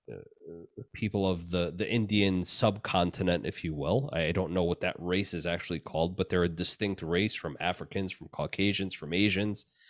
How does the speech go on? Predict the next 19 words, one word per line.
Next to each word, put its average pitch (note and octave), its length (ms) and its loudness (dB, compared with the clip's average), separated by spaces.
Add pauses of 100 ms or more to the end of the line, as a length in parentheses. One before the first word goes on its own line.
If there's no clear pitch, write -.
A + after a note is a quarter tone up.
(680)
You F2+ 160 0
have, F#2+ 420 4 (140)
uh, - 40 -2 (300)
uh, G2 300 -2
Arabians G#2+ 760 2
or F2 80 2
people G2 280 -4
from F#2 200 -2
the E2+ 100 0
Middle E2 260 0
East. - 320 -2
You B2 260 0
have D#3 180 4
all, D3 440 0
all C#3 160 2
sorts D#3 400 2
of F#2+ 100 -4
different F#2 300 -2
races. B2 580 -2